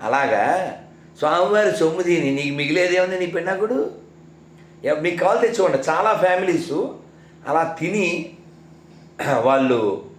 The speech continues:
వాళ్ళ కుటుంబాలు అలా అంతరించిపోతుంటాయి. కాబట్టి ఏదో కాంట్రాక్ట్ డబ్బులు వచ్చేస్తాయి, స్వామివారి సొమ్ము తినేద్దాం,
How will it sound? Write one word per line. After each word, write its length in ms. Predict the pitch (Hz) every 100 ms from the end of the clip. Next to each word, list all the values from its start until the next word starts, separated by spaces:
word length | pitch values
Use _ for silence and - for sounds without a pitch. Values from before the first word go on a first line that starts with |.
| -
వాళ్ళ 180 | 127 135
కుటుంబాలు 880 | - - 151 139 131 120 113 113 - - - -
అలా 480 | 107 117 110 104 98
అంతరించిపోతుంటాయి. 800 | 120 170 175 - 104 92 87 85
కాబట్టి 600 | 90 92 113 233 - - - - - - -
ఏదో 180 | 113 120
కాంట్రాక్ట్ 480 | 117 107 104 110 107
డబ్బులు 200 | 104 104
వచ్చేస్తాయి, 600 | 104 101 - 101 98 - - -
స్వామివారి 320 | 120 113 110 -
సొమ్ము 240 | 113 110
తినేద్దాం, 600 | 104 101 98 - 101